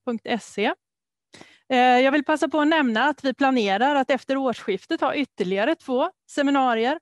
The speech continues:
och den ena som en fördjupning i materialet och den andra om, eh,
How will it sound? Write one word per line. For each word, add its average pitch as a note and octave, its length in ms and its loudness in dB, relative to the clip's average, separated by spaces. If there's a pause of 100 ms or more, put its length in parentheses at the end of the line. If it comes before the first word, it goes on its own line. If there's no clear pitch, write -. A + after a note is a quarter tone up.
(540)
och A3+ 340 -8
den A#3+ 200 0
ena B3+ 480 0
som C4+ 180 -4
en B3+ 100 -2
fördjupning A#3+ 680 -6 (240)
i B3+ 120 -4
materialet B3+ 640 0 (500)
och C4+ 160 -6
den D4 120 2
andra A3 460 0
om, A3 360 -4
eh, G#3 280 -4